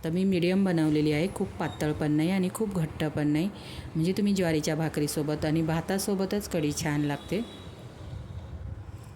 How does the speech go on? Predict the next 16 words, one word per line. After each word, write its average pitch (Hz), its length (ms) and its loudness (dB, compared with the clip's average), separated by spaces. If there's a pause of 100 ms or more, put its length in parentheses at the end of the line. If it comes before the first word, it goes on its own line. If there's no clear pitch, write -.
(360)
तर 175 60 -2
तुम्हाला 196 300 2
हवं 185 340 2
तेवढं 208 180 2
तुम्ही 196 220 2
याच्यामध्ये 160 360 2
पाणी 151 340 0
टाकू 147 280 -2
शकता. 151 480 -4 (960)
तर 151 60 -4
मी 151 160 2
ते 165 60 0
पाणी 151 340 0
टाकून 151 400 0
घेतलेलं 165 360 0
आहे. 160 240 0